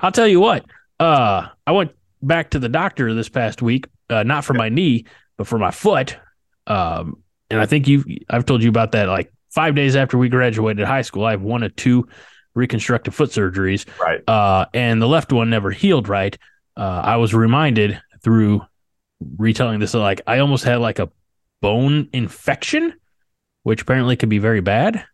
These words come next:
Speaker 1: Um, so I went back. It, it's always bothered me. Uh, and one of the things they tossed out is, like,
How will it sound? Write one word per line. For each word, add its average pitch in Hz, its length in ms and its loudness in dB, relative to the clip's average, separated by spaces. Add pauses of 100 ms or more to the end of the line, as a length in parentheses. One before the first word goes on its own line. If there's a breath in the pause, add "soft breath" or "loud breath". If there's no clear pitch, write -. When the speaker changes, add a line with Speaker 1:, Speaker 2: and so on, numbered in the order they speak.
(280)
Speaker 1:
Um, 90 480 -4 (920)
so - 140 -2
I 117 60 2
went 127 140 0
back. 131 160 0
It, 185 160 -2
it's 170 240 -4
always 113 320 0
bothered 95 380 -2
me. 92 180 -6 (400 loud breath)
Uh, 95 360 0 (140)
and 110 560 0 (120)
one 120 240 0
of 151 80 4
the 120 80 2
things 139 240 2
they 123 120 2
tossed 127 360 -2
out 208 180 0
is, 117 100 -2
like, 101 300 -4